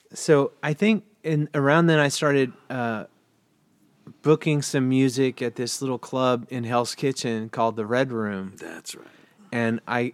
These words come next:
Speaker 1: invited you to come play up there. And you were playing, uh, at that time with, like, this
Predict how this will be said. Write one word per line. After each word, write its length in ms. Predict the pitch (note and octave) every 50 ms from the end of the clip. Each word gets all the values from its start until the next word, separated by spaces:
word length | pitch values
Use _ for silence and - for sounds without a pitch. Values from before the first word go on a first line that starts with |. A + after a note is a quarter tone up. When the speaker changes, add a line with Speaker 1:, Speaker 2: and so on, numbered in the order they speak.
| - _
Speaker 1:
invited 600 | D3+ C3+ B2+ A2+ C3+ C3+ C3+ C3+ C3+ C3 A#2+ A#2+
you 140 | B2+ C#3 C#3
to 100 | C3+ B2+
come 240 | - C3 B2 A#2 A2
play 280 | - - A#2 A2+ A2
up 160 | G#2+ G2+ - -
there. 500 | A#2+ A#2+ A#2+ A#2 A2 G#2+ G#2 F#2+ - _ _ _ _
And 280 | - A#2+ A2+ A2+ A2 A2+
you 100 | A#2 C3
were 140 | C#3+ D3+ D3
playing, 580 | C#3 - C#3+ C3+ C3 C3 B2+ B2+ B2 B2 B2+ - _ -
uh, 40 | B2
at 360 | A#2+ A2+ A2 A2 A#2 A#2+ -
that 180 | C3+ C3 A#2+
time 400 | - - C3+ B2+ B2 B2 A#2+ A#2 - _ - - - - - _ _
with, 200 | - C3 B2 -
like, 400 | C#3 C3 B2 B2 A#2 - - _ _ _ _ _ _ _
this 240 | - C3+ C3 -